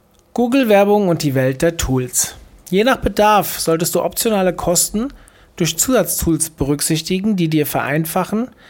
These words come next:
deine seher und seo-Maßnahmen zu analysieren und selbst zu managen. Exemplarisch findest du hier ein paar Tools aufgeführt. Zum Beispiel Channable.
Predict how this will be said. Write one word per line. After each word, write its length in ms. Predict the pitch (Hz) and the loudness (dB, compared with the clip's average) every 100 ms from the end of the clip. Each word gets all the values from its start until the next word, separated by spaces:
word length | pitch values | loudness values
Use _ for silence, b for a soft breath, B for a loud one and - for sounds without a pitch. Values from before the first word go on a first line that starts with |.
| B - | B -4
deine 300 | 156 151 139 | 0 2 2
seher 340 | 143 175 196 | 2 2 2
und 140 | 160 | 2
seo-Maßnahmen 760 | 143 156 190 170 160 - 170 165 | 2 2 2 2 2 2 0 0
zu 120 | 147 | -2
analysieren 840 | 135 139 131 127 143 214 226 233 - | 0 0 0 0 0 0 0 -2 -2
und 180 | 156 | -2
selbst 320 | 143 131 - - | 0 0 -2 0
zu 100 | 196 | 0
managen. 580 | 139 127 120 - 139 - - _ b b b b b | 0 -2 -6 -10 -12 -18 -20 _ b b b b b
Exemplarisch 760 | 170 165 190 165 190 226 254 - | -4 0 0 2 2 4 2 0
findest 280 | 185 175 160 | 0 0 2
du 60 | 165 | 0
hier 240 | 175 202 | 2 2
ein 160 | 170 160 | 0 0
paar 180 | 165 | -2
Tools 380 | 160 165 170 - | -2 -2 -2 -2
aufgeführt. 760 | 131 123 - - - - - - _ - | -4 -6 -6 -8 -10 -12 -14 -20 _ -8
Zum 280 | - 220 | -4 0
Beispiel 560 | 170 147 - 175 175 170 | 0 0 0 0 0 -2
Channable. 580 | - 151 147 131 123 | -2 2 2 0 -4